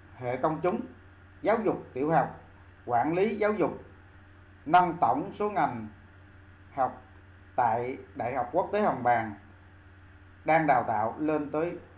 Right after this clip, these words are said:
sáu mươi tám ngành, trong đó đặc biệt chú trọng đến những ngành đang có nhu cầu cao.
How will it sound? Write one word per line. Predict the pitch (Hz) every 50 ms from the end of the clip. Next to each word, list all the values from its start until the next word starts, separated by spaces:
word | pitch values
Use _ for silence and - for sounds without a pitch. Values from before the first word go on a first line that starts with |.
| - - - - -
sáu | - 185 208
mươi | 202 185 160
tám | - 202 196 214 208
ngành, | 170 127 110 - - - - - - - - - - - - - - - - -
trong | 160 156 156 151
đó | 147 151 156 175 190 - 151
đặc | 139 127 - -
biệt | 139 127 123 - - - -
chú | 175 190 214
trọng | 208 135 113 113 127 139
đến | 151 160 160
những | 139 139 151
ngành | 147 135 117 110 104 - - - - - - - - - - -
đang | 143 143 143 135 131
có | 160 175
nhu | 175 175 165 139
cầu | 127 - 120 110 101 98 -
cao. | 131 131 135 -